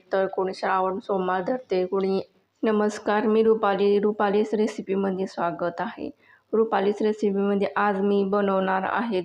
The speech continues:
उपवासाचा फेवरेट, बाहेरून कुरकुरीत आणि आतून मऊ असा साबुदाणा वडा.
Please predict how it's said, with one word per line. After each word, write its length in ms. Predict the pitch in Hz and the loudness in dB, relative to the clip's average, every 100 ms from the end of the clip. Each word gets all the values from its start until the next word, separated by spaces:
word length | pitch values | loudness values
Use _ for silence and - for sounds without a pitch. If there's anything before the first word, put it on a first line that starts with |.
| - | -2
उपवासाचा 760 | 196 - 170 - 185 196 190 190 | -4 0 -2 -2 -6 -4 -4 -4
फेवरेट, 560 | - 196 185 185 196 190 - - - _ _ | -2 0 0 2 0 -2 -12 -20 -20 _ _
बाहेरून 680 | 185 202 202 185 185 185 190 - | -2 0 2 2 2 2 0 -6
कुरकुरीत 640 | - 202 185 185 202 202 - - | -10 -10 -8 -2 -2 -2 -6 -8
आणि 440 | - 190 190 190 | -4 -2 0 -2
आतून 460 | - 202 196 202 196 | -2 -2 0 0 2
मऊ 300 | 208 196 190 - | 2 2 2 0
असा 340 | 233 - 196 | -2 0 -2
साबुदाणा 680 | 196 196 175 185 185 175 180 | 0 -2 0 0 0 -2 -4
वडा. 340 | 185 233 170 | -2 -2 -2